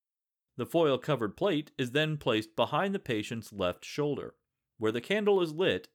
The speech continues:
and left to burn to completion. As soon as the candle burns to totality,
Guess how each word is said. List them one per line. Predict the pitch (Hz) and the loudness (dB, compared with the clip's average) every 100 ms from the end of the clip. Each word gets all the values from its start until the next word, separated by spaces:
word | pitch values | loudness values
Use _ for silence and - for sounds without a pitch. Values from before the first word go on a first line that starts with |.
| _ | _
and | 139 127 | -4 2
left | 123 | 0
to | - | 0
burn | 131 98 95 | 0 0 0
to | 104 107 | -2 -4
completion. | 107 131 160 160 90 76 _ _ _ _ _ _ _ _ _ _ | -4 -2 -2 -2 -8 -10 _ _ _ _ _ _ _ _ _ _
As | 98 - | -8 -4
soon | 123 | -2
as | 123 | -2
the | 120 | -2
candle | - 139 127 113 | -2 -2 0 0
burns | 139 160 143 - | 2 2 0 -2
to | 131 | -4
totality, | 120 113 104 143 185 104 92 | 0 0 2 0 0 -2 -4